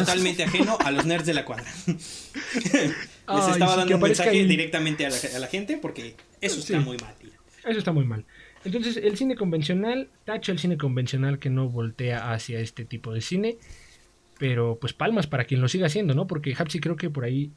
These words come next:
Speaker 2: em, nos recordaste que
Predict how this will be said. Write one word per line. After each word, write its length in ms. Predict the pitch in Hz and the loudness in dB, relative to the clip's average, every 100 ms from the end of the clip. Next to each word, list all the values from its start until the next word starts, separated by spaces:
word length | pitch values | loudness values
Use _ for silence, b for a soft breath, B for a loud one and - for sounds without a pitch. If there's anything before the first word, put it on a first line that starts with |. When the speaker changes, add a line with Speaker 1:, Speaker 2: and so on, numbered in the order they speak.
| _ _ _ - | _ _ _ -6
Speaker 2:
em, 320 | 131 123 123 _ - - - | -4 -4 -8 _ -20 -20 -2
nos 180 | 175 135 | 2 2
recordaste 600 | 139 143 135 180 - 147 | 2 0 2 0 -2 -4
que 380 | 135 123 120 | 0 0 -2